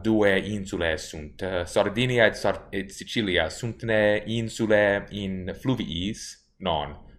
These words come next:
non sunt. Corsica et Sardinia et Sicilia sunt insulae tres in oceano.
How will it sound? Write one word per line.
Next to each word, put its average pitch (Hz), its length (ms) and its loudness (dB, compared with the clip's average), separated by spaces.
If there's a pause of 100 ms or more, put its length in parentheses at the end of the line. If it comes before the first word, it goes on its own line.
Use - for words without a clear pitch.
non 98 180 0
sunt. - 380 -12 (480)
Corsica 123 460 6
et 123 80 6
Sardinia 98 520 4
et 98 100 -2
Sicilia 85 540 0
sunt 87 320 -8
insulae 104 640 -2
tres 87 680 0 (280)
in 87 400 -6
oceano. 85 880 2